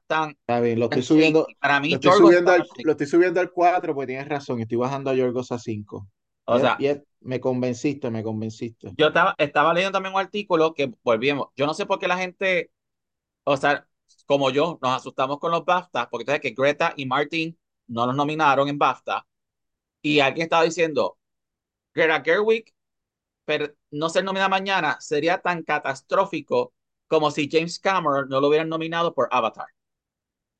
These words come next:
Speaker 2: Mm,
Speaker 1: Y yo hice,
Speaker 2: ujú.
Speaker 1: "Contra, ¿es verdad?". Porque acuérdate, a Greta Gerwig ya, they snub her for Little Women.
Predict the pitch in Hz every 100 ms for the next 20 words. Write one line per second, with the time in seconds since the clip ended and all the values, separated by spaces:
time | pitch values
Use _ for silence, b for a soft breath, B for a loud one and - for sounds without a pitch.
0 | _ _ 135 131 147 147 147 143 135 120
1 | 135 127 127 139 151 _ _ _ _ 117
2 | 117 185 110 104 107 311 403 _ _ _
3 | _ _ _ _ _ _ _ _ _ _
4 | _ - 160 160 165 262 196 156 - _
5 | 151 160 151 147 143 139 160 240 208 156
6 | 185 - - 160 - 139 220 202 165 139
7 | 135 131 120 196 151